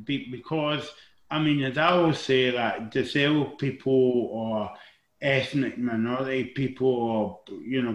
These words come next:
whatever, it doesn't really define who you are. Uh, <clears throat> you know, I, I, I might have, I might be the most talented person in the world, um, but people still classify me as,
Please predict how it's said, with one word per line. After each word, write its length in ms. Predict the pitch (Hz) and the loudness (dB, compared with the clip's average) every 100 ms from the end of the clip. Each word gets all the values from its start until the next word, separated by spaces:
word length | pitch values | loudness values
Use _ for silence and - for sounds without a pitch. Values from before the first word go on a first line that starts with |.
| - | -4
whatever, 600 | 113 120 139 139 120 120 | -4 -2 -2 0 -2 -4
it 160 | 110 110 | -6 -4
doesn't 400 | 131 170 160 120 | -4 -2 -4 0
really 440 | 127 117 123 110 | -2 0 -2 -2
define 600 | 113 101 - 117 127 131 | -4 -6 -4 -2 2 2
who 100 | 110 | 0
you 260 | 127 113 107 | -2 -2 0
are. 420 | 110 135 151 135 - _ _ _ _ | 0 -2 -2 -6 -14 _ _ _ _
Uh, 400 | 123 120 120 117 107 - | -8 -4 -2 -2 -2 4
<clears throat> 0 | 190 170 143 113 | 6 6 4 2
you 80 | 139 | 2
know, 220 | 135 135 123 | 4 2 2
I, 340 | 123 131 - - - - _ - | 2 0 0 -6 -10 -12 _ -12
I, 580 | - - - - - | -12 -14 -18 -12 0
I 40 | 143 | 2
might 260 | 147 151 | 4 2
have, 220 | 120 117 - - 123 | 0 -2 -8 -14 -4
I 120 | 131 | 0
might 360 | 139 131 113 | 2 2 -2
be 120 | 120 117 | -2 0
the 100 | 110 | 2
most 420 | 120 120 - - | 2 0 -4 -8
talented 720 | - 107 120 135 113 127 123 - | -4 -2 0 -2 -2 -4 -4 -6
person 460 | 123 113 - 117 | -6 -6 -4 -2
in 160 | 110 107 | 0 0
the 100 | 104 | 0
world, 480 | 113 127 127 123 - - - _ _ - | -2 0 0 -2 -8 -20 -20 _ _ -6
um, 640 | 120 117 113 117 110 101 | -2 0 2 2 2 2
but 280 | 123 110 - | -2 -2 -6
people 640 | - 123 123 123 113 110 - | -8 -4 0 0 0 -4 -8
still 460 | - 127 123 127 120 | -8 -2 0 0 -2
classify 760 | - 123 - 113 - 113 110 | -6 -6 -6 -10 -6 -2 0
me 220 | 113 113 | 0 0
as, 160 | 104 | -2